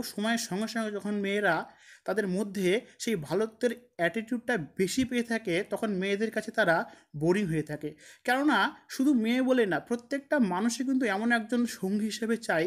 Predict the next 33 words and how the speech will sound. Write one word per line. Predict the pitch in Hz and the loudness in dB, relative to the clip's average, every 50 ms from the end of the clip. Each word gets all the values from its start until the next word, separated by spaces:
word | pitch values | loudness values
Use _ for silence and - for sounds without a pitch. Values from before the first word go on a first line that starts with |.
| 240 247 | -2 -4
যে | 175 151 160 202 196 170 185 262 - - | -6 -4 0 2 2 2 0 -2 -6 -12
হাসি | - - 135 151 - - 214 | -14 -10 -8 -8 -8 -8 -8
খুশি | - 220 196 220 202 | -6 -6 -6 -6 -6
থাকবে, | - - 190 185 180 190 196 | -4 -4 -4 -4 -2 -4 -2
যে | 180 185 196 196 - - | -2 -2 -2 -2 -2 -4
অন্যকে | 180 175 190 196 208 208 208 196 | -4 -2 0 -2 -2 -2 -4 -4
হাসাতে | 170 - - 151 147 - 135 - 202 185 | -6 -6 -6 -6 -6 -6 -6 -4 -4 -4
পারবে, | 190 185 180 180 180 185 185 - | -2 -4 -2 0 0 -2 -2 -2
অন্যের | - 175 190 185 190 196 180 | -2 -2 -2 -2 -2 -2 -2
মান | 160 160 160 170 180 | -2 -2 -2 -2 -2
অভিমান | 175 175 175 190 185 180 160 | -2 0 0 0 -2 -2 -4
ভাঙাতে | 151 - 165 165 165 - 175 | -4 -4 -4 -4 -4 -4 -6
পারবে | 170 180 175 170 160 160 160 165 160 - - - - - - - | -4 -4 -4 -2 -2 -2 -2 -2 -6 -10 -18 -18 -16 -16 -4 -2
এবং | - 240 254 233 214 262 311 - - - - _ - | 2 6 8 8 6 6 2 -4 -8 -20 -20 _ 0
কিছু | - 262 - 302 | 0 2 4 4
বিষয়ে | 269 285 254 - 285 311 311 311 - _ - | 4 2 2 0 0 0 -2 -2 -8 _ -2
নির্লজ্জ | 180 185 202 214 220 208 202 180 156 147 147 156 | 0 2 4 4 4 4 2 2 2 0 0 -4
হবে। | 147 139 139 135 139 135 147 - _ _ _ | -4 -4 -6 -8 -8 -10 -10 -14 _ _ _
কোনো | - 180 202 240 247 | -4 0 0 0 0
বিষয়ে | 226 262 240 - 262 262 262 269 269 - - _ _ _ _ _ _ _ _ _ | 0 0 0 2 4 4 4 4 2 -4 -12 _ _ _ _ _ _ _ _ _
নিজের | 170 175 185 185 247 247 247 - - | -2 -2 0 0 0 -2 -2 -2 -2
অভিমানটাকেই | 175 180 190 202 220 247 233 247 247 247 277 277 | 0 0 0 0 0 0 0 0 -2 -2 -2 -2
যদি | 233 247 240 254 | 0 0 0 -2
বড় | 170 147 151 156 175 202 | -2 -2 -2 -2 0 -2
করে | 202 - 226 220 | -2 -2 -2 -2
দেখে | 196 185 185 185 220 | -2 -4 -6 -8 -10
থাকে, | - 202 196 196 175 156 175 208 | -10 -10 -8 -4 -2 -2 -2 -2
তবে | - - 196 196 185 156 170 226 - - - _ _ - | -2 -4 -4 -2 0 0 0 -2 -4 -8 -16 _ _ 0
তার | 202 214 220 | 2 2 2
সঙ্গে | - - 254 247 233 240 | 0 -2 -2 -2 -2 -2
কেউ | 233 - - 226 247 | -2 -2 0 0 0
কিন্তু | 247 - 285 254 240 262 | 2 2 0 0 0 -2
সম্পর্কে | 240 - - 202 202 - 220 214 214 - 190 | -4 -6 -6 -6 -4 -4 -4 -6 -4 -2 0